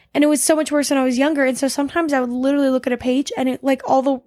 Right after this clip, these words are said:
letters and stuff are, like, scrambled to me. And I was like, "Oh my gosh, it's like a puzzle." Um, I just, like, cannot even fathom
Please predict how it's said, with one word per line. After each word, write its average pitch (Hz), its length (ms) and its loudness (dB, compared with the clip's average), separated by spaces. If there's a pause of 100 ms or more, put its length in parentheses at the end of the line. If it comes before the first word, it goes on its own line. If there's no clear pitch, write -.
(140)
letters 247 420 0
and 294 100 0
stuff 311 220 0
are, 269 60 0
like, 240 120 0
scrambled 233 440 -4
to 254 100 -4
me. 254 140 0
And 262 100 0
I 233 100 0
was 233 160 -2
like, 240 160 -4
"Oh 240 60 -10
my 233 160 -8
gosh, 240 380 -10
it's 247 160 -6
like 233 100 0
a 233 60 -6
puzzle." 233 460 -8 (520)
Um, 254 540 0 (500)
I 302 160 2
just, 311 220 -2
like, 349 100 0
cannot 294 380 -2
even 269 400 0
fathom 254 640 0